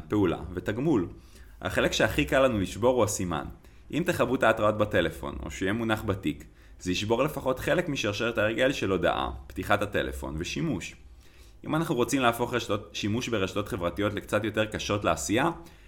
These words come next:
אפשר לנסות למחוק את האפליקציות עצמן. כל הרשתות החברתיות מציעות גם גרסאות שאפשר להשתמש בהן באינטרנט,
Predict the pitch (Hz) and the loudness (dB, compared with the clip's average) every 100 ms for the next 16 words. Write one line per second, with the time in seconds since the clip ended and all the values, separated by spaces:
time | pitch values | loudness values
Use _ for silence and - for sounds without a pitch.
0 | - - 107 120 127 120 131 127 110 123 | -10 -6 2 4 4 2 0 -2 0 0
1 | 123 120 110 98 107 - 92 - 95 73 | 2 2 2 2 2 0 -6 -4 -2 -2
2 | 55 - - - - - - 143 151 160 | -2 -10 -18 -20 -20 -20 6 8 8 4
3 | 151 117 123 113 117 135 196 131 135 131 | 0 -2 0 0 2 0 2 -2 0 0
4 | 147 143 113 117 120 127 113 117 123 - | 2 0 2 4 4 4 2 2 2 0
5 | 104 107 110 101 87 92 82 71 62 | 0 0 0 2 2 2 -2 -4 -6